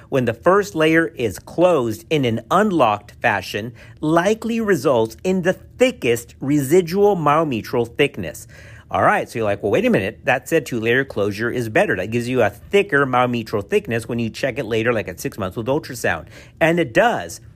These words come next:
But they go on to say, here's, here's the catch, and here's the kicker, quote, "This finding is not clearly associated with any clinical benefits," end quote. Did y'all catch that? So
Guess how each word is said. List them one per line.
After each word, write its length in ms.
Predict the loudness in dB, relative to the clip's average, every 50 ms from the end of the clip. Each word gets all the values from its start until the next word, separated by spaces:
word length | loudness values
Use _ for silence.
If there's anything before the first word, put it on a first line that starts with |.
| -20 -20 -18 -10
But 200 | 0 0 2 2
they 120 | 2 2
go 220 | 4 4 4 4 4
on 220 | 4 4 2 0 -2
to 140 | -4 -6
say, 320 | -4 -2 0 0 0 0 -2
here's, 420 | -4 -4 -4 -4 -2 -4 -6 -10 -14
here's 320 | -10 -6 -2 -2 -2 -2 -4
the 80 | -8
catch, 340 | -4 -2 0 0 0 -2 -4
and 100 | -6 -6
here's 200 | -4 -4 -4 -4
the 80 | -6 -6
kicker, 380 | -4 -4 -4 -4 -6 -8 -8
quote, 360 | -6 0 2 2 2 2 -2 -8 -16 -20 -20 -20 -20 -20 -20 -20 0 2
"This 200 | 2 2 2 0
finding 760 | -8 -4 0 2 2 4 4 2 2 0 0 -2 -2 -2
is 240 | -2 -2 -2 -2 -2
not 380 | -2 0 2 0 0 -2 -4 -12
clearly 600 | -16 -8 -2 -2 0 2 2 0 0 2 2 2
associated 640 | 2 0 0 2 4 4 4 2 -2 -2 -2 -2 -2
with 140 | -2 -2 0
any 220 | 0 0 0 -2
clinical 560 | -4 -6 -8 -6 -4 -4 -4 -2 0 0 0
benefits," 680 | 2 2 0 0 0 -4 -6 -6 -8 -8 -8 -12 -16 -18 -18 -14 -6 -2
end 200 | -2 -2 -2 -4
quote. 320 | -2 -2 -2 -2 -6 -12 -20 -20 -20 -20 -20 -4
Did 60 | 2 2
y'all 120 | 2 2
catch 320 | 2 0 -2 -2 -2 0 2
that? 240 | 2 2 2 0 0
So 300 | 2 4 4 4 2